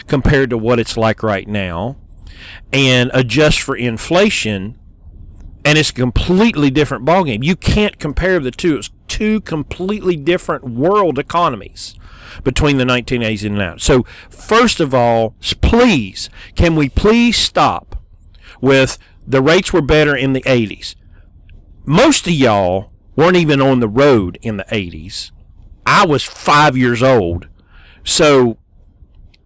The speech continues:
first of all, I've, I've had enough. I've completely, I'm, I'm finished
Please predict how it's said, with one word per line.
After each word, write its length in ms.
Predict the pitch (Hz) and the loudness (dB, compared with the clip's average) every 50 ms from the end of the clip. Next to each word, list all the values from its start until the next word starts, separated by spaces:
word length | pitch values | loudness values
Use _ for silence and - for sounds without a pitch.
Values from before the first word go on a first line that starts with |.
| _ - | _ -12
first 400 | - - 208 208 208 196 - - | -4 0 2 2 2 2 0 -4
of 120 | 127 131 | -2 0
all, 240 | 127 117 113 107 - | 2 2 2 0 0
I've, 220 | - 127 - - - | 0 0 0 0 0
I've 180 | 131 131 127 120 | 0 0 0 0
had 200 | 143 175 160 139 | 0 0 2 2
enough. 500 | 120 120 120 113 - - - - - - _ - - - | 0 -2 -4 -4 -6 -10 -14 -16 -16 -18 _ -20 -12 -8
I've 260 | 110 110 104 - - | -8 -8 -8 -8 -12
completely, 760 | - - 120 113 - - 175 185 185 185 180 170 165 160 - - | -10 -10 -6 -2 0 2 4 4 2 2 2 0 -2 -2 -4 -4
I'm, 180 | 123 117 117 - | -4 -4 -4 -4
I'm 120 | 110 110 104 | -6 -6 -4
finished 640 | - - - 165 120 87 80 - - - - - | -4 -2 -2 -2 -2 -4 -6 -8 -8 -10 -12 -16